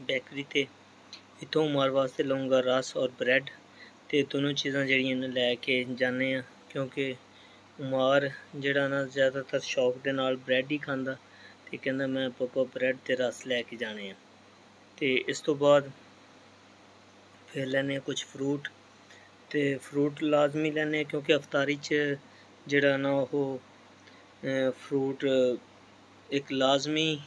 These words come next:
ਹਿੱਸਾ ਵਾ। ਉਹਦੀ ਵਜ੍ਹਾ ਇਹ ਹੈ ਕਿ ਸਮੋਸੇ ਪਕੌੜੇ ਜਿਹੜੇ ਹੁੰਦੇ ਆ, ਉਹ ਤਾਂ, ਅਹ, ਮੈਦਾ ਵੀ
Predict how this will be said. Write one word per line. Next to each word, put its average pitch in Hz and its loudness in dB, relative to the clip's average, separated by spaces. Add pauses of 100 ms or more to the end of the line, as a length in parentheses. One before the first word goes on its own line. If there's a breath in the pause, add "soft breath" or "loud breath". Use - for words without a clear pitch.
ਹਿੱਸਾ 147 2
ਵਾ। 147 2 (840)
ਉਹਦੀ 151 0
ਵਜ੍ਹਾ 160 6
ਇਹ 160 8
ਹੈ 160 6
ਕਿ 156 2
ਸਮੋਸੇ 151 0
ਪਕੌੜੇ 147 0
ਜਿਹੜੇ 147 4
ਹੁੰਦੇ 143 4
ਆ, 143 6
ਉਹ 143 4
ਤਾਂ, 143 -2
ਅਹ, 135 -2
ਮੈਦਾ 139 2
ਵੀ 151 2